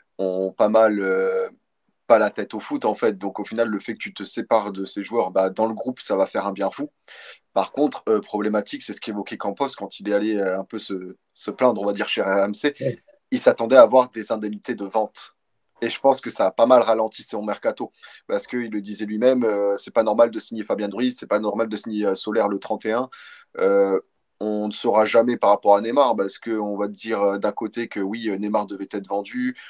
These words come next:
Speaker 1: on t'envoie des signaux un peu bizarres. Donc, euh, je sais pas. D'un côté, c'est un très bon mercato, il faut le reconnaître, parce que si tu compares à d'autres mercatos, je vais dire au hasard, euh, celui de deux mille seize, euh, qui fait un peu grincer
Speaker 2: Ouais.
Speaker 1: des dents, bah, t'as pas recruté de titulaires en puissance. Par contre,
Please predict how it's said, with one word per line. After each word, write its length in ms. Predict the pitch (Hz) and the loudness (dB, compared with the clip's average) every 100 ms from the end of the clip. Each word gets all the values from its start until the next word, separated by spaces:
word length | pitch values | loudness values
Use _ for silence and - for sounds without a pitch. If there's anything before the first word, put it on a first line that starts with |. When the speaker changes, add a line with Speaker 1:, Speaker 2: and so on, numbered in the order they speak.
| - - | -20 -16
Speaker 1:
on 60 | |
t'envoie 320 | 101 104 104 | -6 -2 0
des 100 | 101 | -2
signaux 480 | 104 - 113 113 110 | -6 -8 -4 0 0
un 60 | 104 | 0
peu 120 | 104 | -6
bizarres. 600 | 95 98 117 131 - - - - - - - | -12 -4 0 2 0 -8 -18 -20 -20 -20 -6
Donc, 360 | 107 107 - | -4 -4 -6
euh, 560 | 123 110 107 107 104 101 - _ _ _ - - | -2 2 2 0 -2 -4 -8 _ _ _ -20 -14
je 180 | 107 | -6
sais 200 | 123 - | -4 -2
pas. 180 | 123 92 | 0 0
D'un 160 | 104 113 | 2 -2
côté, 240 | 120 117 | -2 -4
c'est 140 | 156 113 | -4 -2
un 60 | |
très 180 | 104 127 | -2 -2
bon 100 | 113 | -2
mercato, 480 | 113 101 104 113 151 | -4 -2 -2 -2 -4
il 60 | 127 | -4
faut 100 | 107 | -4
le 80 | |
reconnaître, 380 | 101 - 107 131 | -4 -4 -6 -4
parce 180 | 101 98 | -4 -6
que 300 | - 107 98 - - _ | -6 -4 -4 -10 -20 _
si 240 | - - - | -18 -16 -14
tu 100 | - | -12
compares 380 | 117 104 117 101 | -10 2 2 2
à 60 | |
d'autres 240 | 98 104 107 | -2 -4 -6
mercatos, 360 | 101 107 147 | -4 -6 -6
je 80 | 113 | -6
vais 60 | 98 | -8
dire 180 | 104 | -6
au 120 | 92 98 | -2 -2
hasard, 260 | 98 101 | 0 -4
euh, 80 | 92 | -4
celui 280 | - 101 101 | -10 -12 -10
de 40 | |
deux 80 | 101 | -8
mille 160 | 104 104 | -8 -4
seize, 340 | 127 110 95 _ _ | -4 -4 -6 _ _
euh, 220 | 104 95 | -4 -2
qui 160 | 95 - | -4 -8
fait 100 | - | -6
un 40 | |
peu 120 | 101 110 | -6 -4
grincer 280 | 104 101 | -6 -4
Speaker 2:
Ouais. 60 | 113 | -4
Speaker 1:
des 120 | 104 | -2
dents, 180 | 101 151 - - - - | -2 -4 -6 -20 -20 -4
bah, 200 | 117 113 - - | 0 0 -2 0
t'as 100 | 113 | 2
pas 140 | - | 6
recruté 400 | 147 127 127 135 | 4 2 0 0
de 100 | 117 | 0
titulaires 480 | 110 123 - 123 117 | -4 -8 -2 2 2
en 80 | 110 | 0
puissance. 480 | - 104 143 160 - | -6 -6 -4 -4 -6
Par 220 | - - | -8 -6
contre, 340 | - 143 - | -8 -8 -10